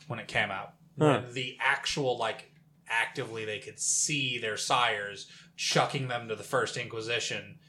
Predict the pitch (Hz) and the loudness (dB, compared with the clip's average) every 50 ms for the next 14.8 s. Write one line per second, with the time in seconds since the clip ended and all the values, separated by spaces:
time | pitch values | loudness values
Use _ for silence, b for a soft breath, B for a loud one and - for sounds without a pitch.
0 | b b - 120 123 123 131 131 165 151 139 131 B B B 170 214 262 262 226 | b b -8 -6 -4 -2 -2 2 2 2 2 2 B B B 4 6 6 8 8
1 | 190 175 - - - - _ _ _ - - - 175 165 - - 196 190 196 202 | 8 6 6 2 -6 -14 _ _ _ -20 -12 -8 -6 -6 -2 0 2 2 2 4
2 | 196 175 151 143 139 147 160 - - _ _ 143 139 151 147 131 - - 160 156 | 4 6 6 6 4 2 0 -6 -14 _ _ -6 -4 -2 -2 -2 -4 -6 -8 -6
3 | - - 170 165 175 180 170 165 156 156 156 160 160 165 165 170 - - 147 127 | -2 2 4 4 4 4 4 4 4 6 4 2 2 0 0 0 0 0 2 2
4 | 123 131 - - - - b b b b b - 139 147 151 151 151 151 - 143 | 2 0 -2 -6 -10 -10 b b b b b -2 0 4 4 4 4 2 2 2
5 | 165 185 - - - _ _ B B B B B - 113 - - - 135 151 175 | 2 2 0 -6 -16 _ _ B B B B B -12 -8 -8 -2 2 4 4 4
6 | 190 190 190 185 - - 160 139 131 127 120 127 147 156 143 - - - 135 131 | 4 2 0 0 0 0 2 2 2 2 0 -2 -4 -6 -8 -6 -4 -4 -2 0
7 | 139 127 110 98 - B B B B B _ _ _ _ _ _ - - _ _ | 0 0 0 -2 -6 B B B B B _ _ _ _ _ _ -20 -20 _ _
8 | 160 139 - 185 202 196 - 277 285 277 - - 220 202 180 165 160 - - 151 | -8 0 2 2 2 2 0 -2 -4 0 2 6 6 6 6 4 2 2 4 4
9 | 151 165 - - 151 151 156 151 - 147 139 135 135 - - - _ _ _ _ | 4 4 2 -2 0 0 0 0 2 2 2 2 0 0 -6 -12 _ _ _ _
10 | _ _ _ _ 156 156 151 - 175 160 147 147 143 139 135 127 - - - - | _ _ _ _ -2 0 2 2 2 2 2 4 4 4 4 2 0 -4 -8 -10
11 | - - _ _ _ - 170 170 165 135 147 143 131 131 127 143 135 - - - | -12 -18 _ _ _ 0 2 2 2 2 2 0 0 0 2 0 0 -2 0 0
12 | 311 370 392 403 359 233 175 180 - - - - - b b b _ 392 392 403 | 4 6 8 8 8 8 6 6 4 2 0 -6 -12 b b b _ 6 10 10
13 | 359 - 269 240 202 - - 196 160 131 - 151 160 185 - - - 156 143 147 | 10 10 8 4 2 2 4 2 0 4 6 6 8 8 6 4 0 -6 -2 0
14 | 151 151 156 - - 151 147 147 143 139 139 131 127 117 110 - | 0 0 0 0 2 2 2 2 2 4 6 6 6 6 4 0